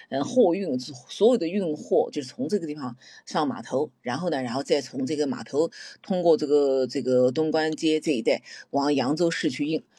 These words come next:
那么同样的，扬州市区的货也是从这个码头运出去。哎，所以说它是一个码头，很漂亮。现在两，两边建得很好，因为，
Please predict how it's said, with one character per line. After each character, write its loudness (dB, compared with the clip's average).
那 0
么 6
同 4
样 4
的， 6
扬 0
州 4
市 -8
区 -8
的 -4
货 2
也 -2
是 -10
从 -8
这 -4
个 2
码 -6
头 -6
运 -6
出 -6
去。 -4
哎， -4
所 -2
以 2
说 -4
它 -6
是 -8
一 -4
个 2
码 -4
头， -10
很 -4
漂 0
亮。 0
现 4
在 6
两， -2
两 0
边 2
建 2
得 0
很 -8
好， -6
因 -4
为， -4